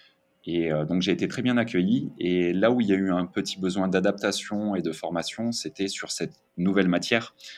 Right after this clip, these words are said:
Parce que les compétences en interne, ils les avaient en termes de découpe, en termes d'assemblage. Euh, mais là, on allait travailler avec une matière que, qui n'avait jamais été utilisée auparavant,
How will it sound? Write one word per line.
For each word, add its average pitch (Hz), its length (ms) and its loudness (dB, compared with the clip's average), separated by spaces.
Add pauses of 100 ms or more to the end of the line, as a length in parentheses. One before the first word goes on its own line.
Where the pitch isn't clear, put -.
(120)
Parce - 160 -18
que 80 80 -4
les 95 120 6
compétences 110 540 -2
en 82 80 -2
interne, 85 380 0
ils 78 100 0
les 78 180 2
avaient 110 260 2
en 78 140 0
termes 78 240 -4
de 78 80 -2
découpe, 87 520 -4
en 78 100 -10
termes 80 340 -6
d'assemblage. 82 680 -2 (640)
Euh, 76 240 -4
mais 82 100 -2
là, 107 160 2
on 82 140 0
allait 82 220 0
travailler 82 300 -2
avec 90 200 -2
une 82 60 -4
matière 82 380 -4 (120)
que, 76 880 -4 (140)
qui - 140 -12
n'avait 78 200 -2
jamais 90 280 0
été 87 180 -2
utilisée 80 380 -4
auparavant, 82 540 -2